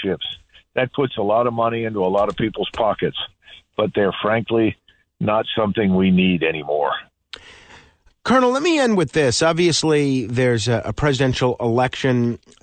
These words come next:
Speaker 2: next year, and a lot of people like me who are interested in foreign policy and interested in electing someone that's not going to lead us towards nuclear war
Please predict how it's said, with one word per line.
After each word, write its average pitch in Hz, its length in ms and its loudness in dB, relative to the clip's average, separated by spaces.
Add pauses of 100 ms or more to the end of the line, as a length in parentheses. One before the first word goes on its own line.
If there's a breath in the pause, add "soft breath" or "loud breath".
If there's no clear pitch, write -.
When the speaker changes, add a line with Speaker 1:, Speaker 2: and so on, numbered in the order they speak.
(120)
Speaker 2:
next 127 400 0
year, 120 300 2
and 120 180 0
a 117 60 2
lot 139 260 2
of 123 60 -6
people 127 300 0
like 120 280 0
me 139 260 2
who 117 160 -2
are 120 80 2
interested 127 360 0
in 117 80 2
foreign 113 340 0
policy 131 760 0
and 113 380 -2 (300 loud breath)
interested 156 400 0
in 139 80 2
electing 135 400 2
someone 131 400 2
that's 117 240 -2
not 131 260 2
going 131 320 0
to 120 460 0
lead 120 340 2
us 123 140 0
towards 123 320 0
nuclear 123 400 2
war 143 420 0